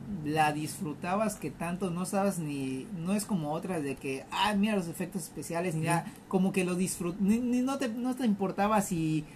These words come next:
Speaker 1: había mucho C G I, si
Speaker 2: Ajá.
Speaker 1: había de lo que sea,
Speaker 2: Que,
Speaker 1: no
Speaker 2: que
Speaker 1: se
Speaker 2: por
Speaker 1: veía.
Speaker 2: cierto, su, su C G I es muy bueno, ¿eh?
Speaker 1: Sí.
Speaker 2: Es muy bueno, muy, muy bueno.
Speaker 1: Pero no estabas pensando absolutamente nada, yo creo que todo el mundo simplemente estaba disfrutando la película
Speaker 2: Ujú.
Speaker 1: y en ningún momento pasó, porque con otras películas,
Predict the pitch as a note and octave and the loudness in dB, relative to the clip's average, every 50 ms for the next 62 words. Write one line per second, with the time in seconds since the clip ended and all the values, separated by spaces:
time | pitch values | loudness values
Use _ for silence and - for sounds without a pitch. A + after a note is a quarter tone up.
0 | - - D3+ D#3 F#3+ G3+ G3 F3 F3+ F3 F#3+ D#3 - E3+ D#3 D3 D3 C#3 C#3+ D3 | -4 -2 0 4 4 4 4 4 0 -2 -4 -4 -4 -4 -2 0 0 2 4 4
1 | D#3+ F3 E3+ - - F3 D#3+ D#3+ F3+ F#3 E3 D#3 E3 D#3 D#3 D3+ - D#3 C#3+ - | 4 4 2 0 0 0 0 0 0 0 0 2 2 2 2 0 0 -2 -2 2
2 | G3+ G3 F3 - A3+ A#3+ G3+ A3+ G#3 - A3+ G3 F#3 G#3 F3 F3 G3+ G3 F#3 F3 | 2 4 8 10 10 10 12 10 8 8 8 8 8 8 8 8 6 6 6 4
3 | - - A3 G3+ - - - - - - G#3 G#3+ - F#3 D#3 E3 A3 - - E3 | 2 2 -2 -4 -6 -8 -12 -8 -2 0 0 2 4 4 4 4 2 0 -4 -8
4 | - - D#3+ D#3 - - D#3 E3+ C#3+ G#2+ A2 G#2+ - - - - - F#3+ D#3 - | -6 -4 -4 -4 -2 -2 -2 -2 -2 -4 -6 -8 -10 -8 -6 -4 -4 -2 -4 -4
5 | - - - - D3+ E3+ A3 A#3+ G3 C#3+ B2+ G#2+ G2 - - - - - - C#3 | -6 -8 -4 0 2 4 6 6 4 4 2 -2 -4 -8 -14 -18 -18 -14 -8 -4
6 | C#3+ D#3 E3+ F3 D#3+ D3 C#3 B2 A2+ - F#3+ F#3 F#3+ G3 G#3+ G#3 G3+ A3+ A3 G#3 | 0 0 2 2 0 -2 -4 0 2 4 6 6 6 4 4 4 4 4 2 2
7 | G3+ - F3+ D#3 D3+ E3 F#3 F#3 - - E3+ D3 D3 D#3+ E3+ D#3+ D#3 D#3+ D#3 D#3 | 2 0 -4 -4 -4 -2 -4 -4 -4 -4 -4 -4 -4 -4 -4 -4 -4 -4 -4 -4
8 | D3 D3 D3+ D3+ D#3 D3+ - - - F3+ D3 D#3+ E3+ E3 G3 F3 D#3 D3 D#3+ D#3+ | -4 -4 -2 -2 -2 -4 -4 -6 -8 -4 -4 -2 -2 -2 -2 -4 -4 -4 -4 -4
9 | D#3 D#3+ E3+ E3 D3+ - F3+ D#3 D#3+ E3 D3 D3 D3+ D#3 - - D#3 D3+ C#3+ B2+ | -4 -4 -4 -6 -6 -6 -6 -6 -4 -6 -6 -6 -6 -8 -6 -6 -4 -4 -4 -2
10 | B2+ B2+ B2 - - - C#3 C3+ B2+ D3+ D3+ D3+ D3+ D3 C#3 B2+ - C3+ B2+ D3+ | -4 -4 -6 -6 -8 -6 -6 -6 -6 -6 -4 -4 -4 -4 -6 -6 -6 -6 -6 -6
11 | F3+ G3+ G#3 F#3 F3 C#3+ B2 D3+ D3+ D3 D3 D3 D3 D3 D#3+ E3+ E3 D#3 D3+ D#3 | -4 -2 0 0 0 0 0 -2 -2 -2 -2 -4 -4 -4 -4 -4 -4 -4 -4 -6
12 | E3 - - C3+ - - E3 E3 E3 G3 F3+ F#3 F#3 G#3 G#3 G3+ G3 G3 - A3+ | -6 -6 -6 -6 -4 -4 -4 -4 -4 -2 -2 0 2 4 4 4 2 2 -2 -6
13 | F#3+ - - F3+ F3+ G3+ G3+ A3 G#3 G3+ - D#3 E3 D#3+ F#3 E3+ D#3+ - | -6 -4 -2 0 0 2 2 0 0 -2 -2 -2 -2 0 0 -2 -4 -6